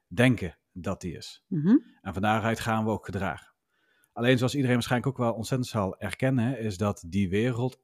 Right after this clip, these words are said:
Speaker 1: ongelooflijk complex in elkaar zit. Je kunt bij alles,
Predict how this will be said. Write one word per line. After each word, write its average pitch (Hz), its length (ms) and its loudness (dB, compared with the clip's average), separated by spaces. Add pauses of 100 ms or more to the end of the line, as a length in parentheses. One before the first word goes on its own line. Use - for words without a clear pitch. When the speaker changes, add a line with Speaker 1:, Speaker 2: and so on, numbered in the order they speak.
Speaker 1:
ongelooflijk 139 800 2
complex 117 480 -2
in 98 140 -6
elkaar 90 320 -6
zit. - 260 -18
Je 95 100 -12
kunt 117 220 -4
bij 110 220 -2 (160)
alles, 170 720 2